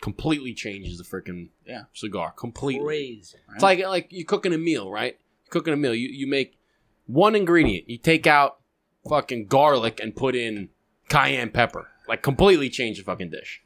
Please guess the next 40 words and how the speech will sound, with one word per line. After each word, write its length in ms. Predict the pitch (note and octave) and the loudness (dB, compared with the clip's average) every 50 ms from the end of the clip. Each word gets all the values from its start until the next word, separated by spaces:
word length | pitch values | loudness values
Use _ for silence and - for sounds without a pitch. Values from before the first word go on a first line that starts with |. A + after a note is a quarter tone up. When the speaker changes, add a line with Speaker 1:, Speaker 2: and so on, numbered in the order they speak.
| _ _ _ _ _ | _ _ _ _ _
Speaker 1:
Completely. 480 | E3 - - A#2+ F#2+ - - - _ _ _ _ _ _ _ _ _ _ _ | -8 -6 -4 -4 -4 -6 -8 -16 _ _ _ _ _ _ _ _ _ _ _
Speaker 2:
We 60 | - C3+ | 0 2
got, 240 | D3 B2 - - | 2 2 0 -4
so 80 | - C#3+ | -6 -4
we 80 | C#3 C#3 | 0 2
got 180 | D3 C#3 C3+ | 2 2 2
Mil 220 | C#3+ D#3 E3+ F#3 E3+ | 4 4 4 4 4
Diaz. 720 | C3 D3 E3+ E3 D#3 D#3 E3 E3+ E3+ E3+ - - - - - - - - | 2 2 2 4 6 6 6 6 4 0 -4 -6 -6 -8 -12 -16 -12 -8
What 180 | C3+ B2+ C3 | -4 -2 0
else 220 | B2 A2+ G#2+ - A2+ | 0 0 0 -4 -6
we 60 | G#2 | -6
got, 220 | G#2+ G2+ G2 F#2+ F#2+ | -4 -2 -2 -2 -2
Aaron? 80 | G2 D3 | -4 -2
Speaker 3:
Uh, 320 | D3 D3 C#3+ C#3+ C#3 A#2+ _ | -2 -2 -4 -4 -6 -10 _
I'm 200 | - D3 D3+ D#3 | -12 -12 -8 -6
also 340 | D#3+ E3 D#3+ - - D#3+ D3 | -4 -4 -4 -4 -2 -2 -2
a 60 | B2+ | -2
big 240 | A#2+ - D#3+ C3 A#2 | -4 -8 -10 -10 -10
fan 440 | - - - E3 D#3 D3+ D3+ C#3+ C#3 | -12 -10 -6 -6 -6 -6 -6 -6 -6
of, 240 | C3+ C3 A2 A2 C3 | -8 -8 -6 -8 -8
uh, 240 | B2+ B2 A#2+ A2+ A2 _ - | -6 -6 -8 -10 -12 _ -6
Dapper 320 | D3+ D3 D#3+ D#3+ - F3+ | -2 -2 -2 -2 -4 -6
cigars. 760 | E3+ - F#3 F3 F3+ F#3 G3+ G#3+ A3+ A3+ - - - - - - - | -6 -6 -6 -4 -2 0 0 -2 -2 -6 -10 -14 -14 -14 -14 -12 -12
Speaker 2:
Oh, 140 | A3+ A3 _ _ _ _ - | -12 -12 _ _ _ _ -16
okay. 200 | - B2 B2 C#3 | -8 -8 -6 -6
Speaker 3:
I'm, 140 | B2 A#2+ B2 | -6 -10 -12
um, 380 | A#2+ A#2+ A#2 A#2 A2+ A2 F#2 _ _ _ _ - | -12 -12 -12 -12 -14 -18 -20 _ _ _ _ -10
I 100 | C3 D3 | -8 -6
don't 180 | D#3+ F#3 F#3+ F#3+ | -6 -8 -8 -8
know 140 | G3 F#3+ | -8 -8
how 420 | E3+ - - - - E3 D#3+ E3+ E3+ | -8 -10 -14 -12 -10 -6 -6 -6 -6
to 100 | E3 D#3 | -6 -8
say 460 | - - - - - C#3+ D3+ D#3 D3+ | -10 -10 -10 -10 -10 -10 -10 -12 -12
the 140 | C3+ B2+ B2 | -12 -14 -14
name. 460 | A#2+ A#2+ B2+ C3 C#3 D3 D3 C#3 B2+ | -14 -16 -14 -14 -12 -12 -12 -14 -16
It's 160 | A#2+ - - - | -16 -16 -14 -14
the 100 | A2+ - - _ _ _ | -14 -16 -18 _ _ _
purple 340 | - E3 E3 - - E3 D#3+ | -12 -12 -12 -12 -16 -18 -14
wrapper, 560 | D#3 E3 E3 E3 D#3+ - - E3+ E3 D3 A#2+ - _ _ | -12 -10 -10 -10 -10 -12 -12 -12 -12 -12 -12 -14 _ _
Destiviano, 1400 | C3+ C3 B2 - - - _ _ C#3+ C#3+ C3+ B2+ A#2+ C3 B2+ B2 B2+ C#3 D#3+ F3+ F#3+ F#3+ G3 G3+ G3 F#3+ G3 | -12 -12 -10 -12 -14 -16 _ _ -20 -20 -20 -20 -20 -20 -20 -18 -12 -10 -10 -10 -10 -12 -14 -16 -16 -16 -18